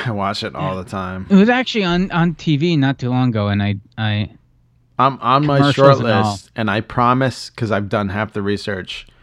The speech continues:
Speaker 1: I promise I'm coming back next time we do Ghostbusters, and I'm calling it now. The Scoleri brothers are on my, um,
Speaker 2: Ah.
Speaker 1: I'm coming around. I got tons of research on the Scoleri brothers. I,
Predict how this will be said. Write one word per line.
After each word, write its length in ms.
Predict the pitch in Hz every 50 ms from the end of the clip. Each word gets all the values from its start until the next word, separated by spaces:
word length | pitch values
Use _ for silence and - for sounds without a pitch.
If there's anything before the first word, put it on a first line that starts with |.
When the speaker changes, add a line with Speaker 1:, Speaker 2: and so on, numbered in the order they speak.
| _ _ _ _ _ _ _ _ _ -
Speaker 1:
I 80 | 104 104
promise 460 | 104 - 117 117 117 117 113 - -
I'm 160 | 110 104 107
coming 320 | 104 - 117 110 110 107 101
back 380 | 101 101 101 104 98 - -
next 320 | 107 101 90 95 98 - -
time 140 | 110 104
we 60 | 107 107
do 120 | 107 107
Ghostbusters, 800 | 98 101 98 95 - - 98 92 92 - - 92 87 92 92 - - _ _ _ _
and 120 | - 95
I'm 80 | 95 104
calling 340 | - - - 107 107 107 107
it 100 | 101 95
now. 440 | 98 101 98 95 90 85 85 90 - - - - -
The 80 | - 117
Scoleri 560 | - - - 117 110 110 110 110 107 104 101
brothers 380 | 92 104 95 95 92 90 87 92
are 100 | 92 92
on 120 | 92 92
my, 260 | 90 87 85 85 87 95 - _ _ _ _ _ _ _ _ _ _
um, 220 | - - 92 -
Speaker 2:
Ah. 640 | 151 135 127 117 117 107 98 95 92 - - - - - - - - -
Speaker 1:
I'm 140 | 104 107 104
coming 300 | - 120 113 113 110 107
around. 200 | 104 98 95 92
I 100 | 98 101
got 220 | 113 104 95 -
tons 280 | - - 120 113 107 110
of 80 | 107
research 400 | 104 107 98 - - 101 92 -
on 100 | 101 95
the 60 | 95
Scoleri 320 | 92 - - 95 92 92 92
brothers. 260 | 92 90 85 85 82
I, 60 | 90